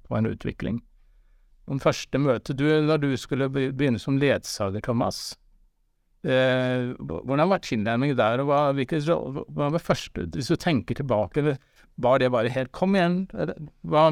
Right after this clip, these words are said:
hva, hva gikk igjennom huet ditt, eller tilnærmingen på å være og jobbe sammen med en, ikke da som trener kanskje, men du var jo tett på da,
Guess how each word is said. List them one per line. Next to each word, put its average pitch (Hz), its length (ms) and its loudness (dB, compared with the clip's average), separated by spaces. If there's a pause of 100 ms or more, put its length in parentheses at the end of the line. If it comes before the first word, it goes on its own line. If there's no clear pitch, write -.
hva, 156 160 4
hva 160 240 4
gikk 160 320 0
igjennom 143 320 2
huet 107 400 -2
ditt, - 160 -4
eller 135 160 0
tilnærmingen 110 480 -2
på 135 80 -2
å 131 160 2 (640)
være 117 320 4
og 123 160 2
jobbe 104 260 -2
sammen 104 300 -4
med 110 160 0
en, 123 160 0
ikke 123 160 2
da 110 80 4
som 113 160 -4
trener 107 480 -4
kanskje, - 320 -6
men 131 80 2
du 123 80 0
var 117 160 2
jo - 80 -8
tett - 160 -4
på 67 160 -4
da, 90 160 -4